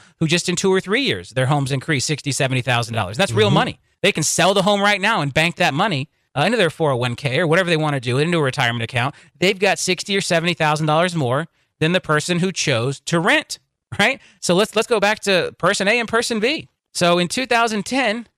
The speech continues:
Speaker 1: person A and person B, remember person A is my guy who pays cash for everything
Speaker 2: Mm-hmm.
Speaker 1: and doesn't believe in credit and thinks that credit's the path of financial ruin, which it can be if you're irresponsible, right? But you don't have to be irresponsible. That's your choice.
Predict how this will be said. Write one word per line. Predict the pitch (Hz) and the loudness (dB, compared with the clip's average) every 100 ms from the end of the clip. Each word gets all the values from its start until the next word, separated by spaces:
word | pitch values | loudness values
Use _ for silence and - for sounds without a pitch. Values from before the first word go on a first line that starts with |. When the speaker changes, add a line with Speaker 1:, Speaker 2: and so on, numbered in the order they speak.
| _ _ | _ _
Speaker 1:
person | 165 196 202 | -2 0 2
A | 185 202 | 2 0
and | 180 | 0
person | 196 190 185 | -2 -2 -2
B, | 233 | 0
remember | 202 190 | 0 0
person | 196 214 196 | 0 0 2
A | 190 | 2
is | 180 | 2
my | 165 | 2
guy | 170 175 | 2 2
who | 160 | 0
pays | 170 147 | -2 -4
cash | - 165 170 | -2 0 0
for | 151 | -2
everything | 135 123 127 127 107 | -2 0 0 0 0
Speaker 2:
Mm-hmm. | 107 143 160 | 0 0 0
Speaker 1:
and | 139 | 2
doesn't | 185 202 | 2 2
believe | 170 151 | 0 0
in | 143 | 0
credit | 143 120 147 _ _ | 0 0 -2 _ _
and | 139 135 | -6 0
thinks | 170 - | -2 0
that | 156 120 | -4 0
credit's | 175 180 - | 0 0 -2
the | |
path | - 160 165 | -2 0 0
of | 165 | 0
financial | 156 151 156 135 | 0 0 0 -2
ruin, | 123 131 143 _ | -2 -2 -6 _
which | 151 175 | -2 -2
it | 214 | -2
can | - 254 285 | 0 0 0
be | 226 | -2
if | 233 | -4
you're | 202 185 | 0 2
irresponsible, | 220 - 127 117 107 147 - - | 0 0 -2 -2 -6 -10 -12 -4
right? | 135 160 | -2 0
But | 139 135 | -2 -2
you | 147 | -2
don't | 180 | 0
have | 208 - | -2 -2
to | |
be | 165 156 | -2 0
irresponsible. | 156 - 180 175 127 | 0 2 0 0 -2
That's | 143 - | -2 -2
your | 156 | -4
choice. | 233 226 - | 0 0 -2